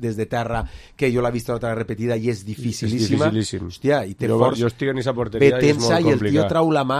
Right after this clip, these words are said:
Speaker 1: i no
Speaker 2: I
Speaker 1: se
Speaker 2: la
Speaker 1: li queda
Speaker 2: trau,
Speaker 1: morta i la
Speaker 2: la
Speaker 1: trau,
Speaker 2: trau, perquè
Speaker 1: tio.
Speaker 2: ese valor, el
Speaker 1: Sí,
Speaker 2: porter
Speaker 1: pot
Speaker 2: a vegades
Speaker 1: rechazar
Speaker 2: fica la mà i
Speaker 1: i
Speaker 2: se
Speaker 1: tal.
Speaker 2: tira dins.
Speaker 1: Mira, el de la, el de l'Alavés d'allà, li la
Speaker 2: Sí.
Speaker 1: dobla i va fora, té sort.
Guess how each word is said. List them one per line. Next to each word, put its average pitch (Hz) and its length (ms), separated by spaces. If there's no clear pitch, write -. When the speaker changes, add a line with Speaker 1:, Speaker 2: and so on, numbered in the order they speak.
Speaker 1:
i 185 80
no 156 60
Speaker 2:
I 131 40
Speaker 1:
se 123 80
Speaker 2:
la 120 60
Speaker 1:
li 117 80
queda 120 180
Speaker 2:
trau, 147 140
Speaker 1:
morta 170 320
i 147 60
la 110 100
Speaker 2:
la 101 60
Speaker 1:
trau, 101 180
Speaker 2:
trau, 135 240
perquè 120 140
Speaker 1:
tio. 117 80
Speaker 2:
ese 123 160
valor, 131 420
el 143 80
Speaker 1:
Sí, 131 100
Speaker 2:
porter 135 120
Speaker 1:
pot 165 100
Speaker 2:
a 135 100
vegades 147 140
Speaker 1:
rechazar 147 140
Speaker 2:
fica 156 120
la 151 120
mà 143 220
i 156 60
Speaker 1:
i - 20
Speaker 2:
se 143 80
Speaker 1:
tal. 151 80
Speaker 2:
tira 156 180
dins. 147 220
Speaker 1:
Mira, 120 240
el 147 80
de 117 100
la, 107 300
el 113 100
de 107 120
l'Alavés 98 500
d'allà, 113 340
li 147 140
la 156 100
Speaker 2:
Sí. 135 60
Speaker 1:
dobla 151 400
i 170 40
va 160 120
fora, 156 320
té 117 100
sort. 139 380